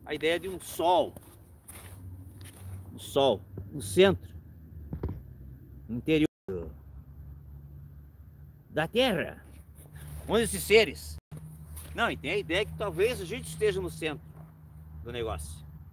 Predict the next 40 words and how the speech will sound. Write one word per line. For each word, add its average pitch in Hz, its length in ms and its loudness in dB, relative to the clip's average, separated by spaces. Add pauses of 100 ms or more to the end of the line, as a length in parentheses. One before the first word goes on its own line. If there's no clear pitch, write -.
(800)
nem 175 160 -6
do 190 60 0
lado 196 220 2
de 185 100 -6
fora. 135 320 0
Pra - 100 -12
você 135 80 -6
ver 165 100 -6
como, 233 340 -4
como 214 220 -4
o - 20 0
assunto 190 400 -4
ele 135 200 0
é, 107 300 -2 (1000)
ele - 120 -18
tem 170 160 -4
várias 160 420 4
ramificações, 127 800 -8
o 117 60 -10
assunto 127 420 -12
da 110 120 -6
discussão 143 520 -8
do 156 60 -10
modelo 123 300 -4
de - 120 -14
Terra. - 320 -6 (1800)
E 143 60 0
é 170 40 4
legal 196 240 4
você 185 200 -4
ter 185 160 -6
livros, 185 580 0
você - 160 -4
não 160 100 -4
viaja 156 300 0
muito 151 180 -6
na 151 120 -2
ideia 147 180 2
dos 139 220 -4
outros, - 400 -2